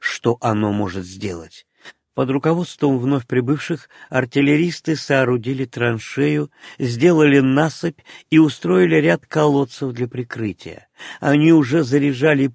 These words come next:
пушку, когда их заметил воздушный корабль «Пруссия». Но прежде чем бомбы, сброшенные с Пруссии, разнесли вдребезги и артиллеристов, и их примитивный форт,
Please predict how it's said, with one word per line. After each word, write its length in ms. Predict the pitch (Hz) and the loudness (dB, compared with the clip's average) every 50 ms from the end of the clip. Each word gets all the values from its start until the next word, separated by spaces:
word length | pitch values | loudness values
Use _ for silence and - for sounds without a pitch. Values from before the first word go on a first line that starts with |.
| _ | _
пушку, 560 | - 170 180 160 - - - - 90 82 - _ _ - - _ _ | -6 -4 -4 -4 -4 -8 -10 -12 -12 -12 -12 _ _ -20 -20 _ _
когда 400 | - 107 104 98 98 101 123 131 | -4 -4 -4 -2 0 0 0 0
их 340 | - - - 135 131 123 113 | 0 0 -2 -2 -2 -2 -2
заметил 680 | 95 107 113 110 113 113 117 113 - - 117 107 95 - _ _ _ _ _ _ | 0 0 0 2 2 0 -2 -2 -2 -4 -4 -4 -6 -12 _ _ _ _ _ _
воздушный 640 | 120 117 123 120 107 110 110 113 - - - 117 107 | -2 0 0 0 0 0 -2 -4 -4 -4 -6 -6 -6
корабль 520 | - - 117 110 110 104 98 101 101 98 - | -4 -4 -4 -2 -2 -4 -4 -6 -8 -10 -10
«Пруссия». 600 | - - 101 87 - - - - - - - _ _ _ _ _ - - - - | -12 -12 -12 -12 -14 -16 -18 -20 -20 -20 -20 _ _ _ _ _ -20 -20 -8 -2
Но 140 | 127 127 123 | 0 0 0
прежде 460 | 120 - 135 160 160 147 120 120 120 | 2 2 4 4 4 4 2 0 -4
чем 300 | - - 147 131 127 120 | -2 0 0 0 0 0
бомбы, 520 | 117 120 147 156 147 131 123 110 110 110 | 0 2 4 4 4 4 4 2 2 2
сброшенные 680 | 104 101 107 104 110 123 151 156 - - - 120 123 123 | 2 0 -2 -2 0 2 2 2 0 -2 -4 -4 -4 -4
с 100 | 113 - | -4 -6
Пруссии, 640 | - - 147 156 165 139 - - - 123 113 107 98 - - - - - | -8 -4 0 0 0 0 -2 -4 -2 0 0 0 -2 -4 -12 -20 -10 -2
разнесли 600 | 120 120 131 113 110 139 143 123 - - 151 151 | 0 0 0 2 2 0 0 0 -2 0 2 2
вдребезги 840 | 147 131 127 131 123 151 151 165 160 139 117 110 101 95 92 90 101 101 | 4 4 2 0 0 2 4 4 4 4 2 0 0 -2 -6 -8 -8 -8
и 260 | - - 135 127 - | -6 -6 -6 -6 -4
артиллеристов, 840 | - 120 107 92 - - 113 113 113 113 131 156 127 - - 120 101 - - - - - - | -4 -6 -6 -4 -4 -2 0 0 0 0 0 -2 -4 -4 -4 -4 -4 -4 -10 -18 -20 -18 -8
и 160 | - 131 135 147 | -2 0 0 0
их 100 | 123 - | 0 0
примитивный 720 | - 135 127 123 127 123 120 - 147 147 135 123 120 120 | 2 2 2 2 2 0 0 0 2 2 2 2 2 0
форт, 460 | 113 - - - 165 151 123 - _ | -2 -2 0 0 2 2 0 -2 _